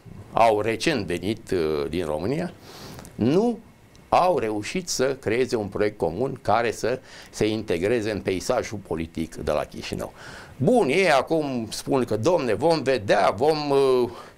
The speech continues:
ne vom, uh, redefini obiectivele”, sau, uh, uh, spun că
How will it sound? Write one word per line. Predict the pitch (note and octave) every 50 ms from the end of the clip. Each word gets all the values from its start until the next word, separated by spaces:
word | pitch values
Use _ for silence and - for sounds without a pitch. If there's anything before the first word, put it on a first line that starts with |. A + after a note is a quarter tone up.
| - - - - - - -
ne | - A#2+ C3+ D3+ D3+
vom, | A#2 C3+ C#3+ C#3+ C#3 C#3
uh, | C#3 C3+ C3+ B2+ B2+ A#2+ A#2 B2
redefini | A#2+ D3 E3+ F3 E3 C#3 D3+ D3 - - C#3+ C#3+ D3+ D3
obiectivele”, | C#3 B2 G#2 A#2+ A#2 A2+ A2 A2+ - - B2+ C4+ A3+ E3 D3+ D3 C#3
sau, | - - D3+ D3+ D3+ D3 C3+ C3
uh, | C#3 C#3 B2 A#2+ A2 - - - - - - - - - - - - -
uh, | - - A#2 A2+ A2+ A2+ A2+ A2+ G2+
spun | - - - D#3+ F3 F#3 E3+ C#3 -
că | - D#3